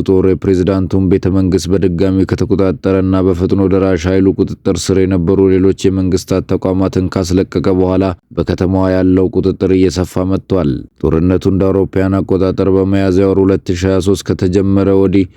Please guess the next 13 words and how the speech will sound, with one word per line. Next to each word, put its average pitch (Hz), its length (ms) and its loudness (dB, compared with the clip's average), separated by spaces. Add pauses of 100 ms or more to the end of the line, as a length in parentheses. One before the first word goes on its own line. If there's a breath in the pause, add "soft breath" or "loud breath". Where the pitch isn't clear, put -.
(160 soft breath)
የፈጥኖ 80 420 -2
ደራሽ 92 360 0
ኃይሉ 98 240 2
የዋና 98 460 0
ከተማዋን 95 600 0
ካርቱም 98 440 -2
አብዛኛውን 98 640 0
ክፍል 95 280 0
ተቆጣጥሮ 101 580 0
ነበር። 92 360 0 (260)
በእርስ 82 320 -2
በርስ 90 300 0
ጦርነቱ 98 460 0